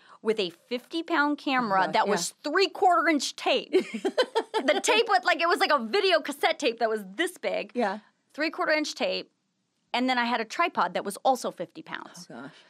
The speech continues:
Speaker 1: So I'm
Speaker 2: Yeah.
Speaker 1: carrying this around downtown Tallahassee, capital of Florida, like, interviewing the governor
Speaker 2: <laughs>
Speaker 1: like a crazy person with a hundred pounds worth of stuff myself.
Speaker 2: Mm-hmm.
Speaker 1: Um, so what happens now and what's available now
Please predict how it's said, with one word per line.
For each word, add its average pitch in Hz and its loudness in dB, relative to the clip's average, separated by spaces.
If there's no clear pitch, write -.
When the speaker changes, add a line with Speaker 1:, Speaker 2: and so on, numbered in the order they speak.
Speaker 1:
So - 0
I'm 277 0
Speaker 2:
Yeah. 214 -4
Speaker 1:
carrying 311 2
this 320 0
around 247 2
downtown 277 2
Tallahassee, 247 0
capital 240 0
of 233 0
Florida, 226 2
like, 196 -2
interviewing 262 -2
the 233 -4
governor 214 0
Speaker 2:
<laughs> 370 -4
Speaker 1:
like 285 2
a 294 2
crazy 392 0
person 226 -2
with 240 2
a 247 4
hundred 285 0
pounds 269 0
worth 233 -4
of 226 -10
stuff 226 -4
myself. 196 -4
Speaker 2:
Mm-hmm. 330 0
Speaker 1:
Um, 208 2
so 254 2
what 214 -2
happens 233 -2
now 202 0
and 190 -4
what's 185 -8
available 180 -4
now 170 -4